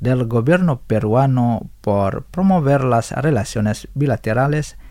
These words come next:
entre los dos países. Indonesia y Jordania han desarrollado relaciones complementarias en términos de economía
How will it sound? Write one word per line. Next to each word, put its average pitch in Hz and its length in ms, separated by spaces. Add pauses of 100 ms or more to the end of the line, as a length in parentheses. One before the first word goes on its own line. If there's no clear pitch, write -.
(200)
entre 113 580
los 104 260
dos 101 300
países. 107 680 (1900)
Indonesia 156 720
y 143 140
Jordania 131 1040 (360)
han 123 240
desarrollado 120 840
relaciones 175 800 (140)
complementarias 127 1400 (400)
en 139 280
términos 127 580
de 107 160
economía 127 840